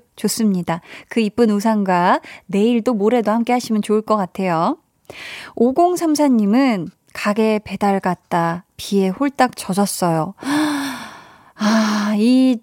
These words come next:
짧지만 아주 강렬한 어떤 이 뭔가 이 엄청난 이 비에 아주 그냥 온몸이 젖어버린 우리 오공삼사님의 서름이 이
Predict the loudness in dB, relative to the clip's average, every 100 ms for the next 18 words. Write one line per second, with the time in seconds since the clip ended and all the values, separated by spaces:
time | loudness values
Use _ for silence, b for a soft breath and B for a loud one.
0 | -4 -4 -4 -2 2 4 4 4 2 2
1 | 0 0 -2 -4 -4 2 4 4 4 4
2 | 4 2 0 0 2 4 4 2 2 0
3 | 0 -2 -2 0 2 2 0 -2 -4 -2
4 | 0 2 2 0 B B B B B -2
5 | -2 -2 0 4 4 4 0 -6 _ _
6 | _ _ -6 -4 -2 0 2 2 2 2
7 | 2 0 0 2 2 2 2 0 2 2
8 | 2 2 2 0 2 2 4 2 0 -2
9 | 0 2 2 4 4 2